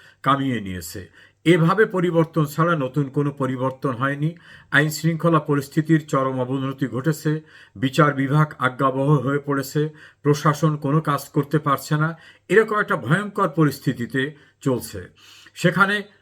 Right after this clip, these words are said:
নতুন সংযোজন হয়েছে, গণমাধ্যম তো এমনি গলা টিপে ধরা অবস্থায় গণমাধ্যমের, আহ, তিনটি মেইনস্ট্রিমের পত্রিকা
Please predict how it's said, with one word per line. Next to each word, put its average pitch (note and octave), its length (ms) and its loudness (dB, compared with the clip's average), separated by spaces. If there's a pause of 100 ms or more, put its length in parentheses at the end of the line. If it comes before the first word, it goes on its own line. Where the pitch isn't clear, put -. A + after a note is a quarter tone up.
(140)
নতুন E3+ 460 4
সংযোজন E3 600 0
হয়েছে, A#2+ 420 -4 (640)
গণমাধ্যম E3 640 2
তো G3+ 120 0
এমনি D#3 360 2 (480)
গলা D#3 340 4
টিপে F3 340 -2
ধরা D#3+ 260 4 (120)
অবস্থায় D3 480 0
গণমাধ্যমের, C#3+ 720 0 (520)
আহ, B2+ 260 2 (280)
তিনটি G#3+ 360 -2
মেইনস্ট্রিমের E3 800 4
পত্রিকা D#3+ 440 0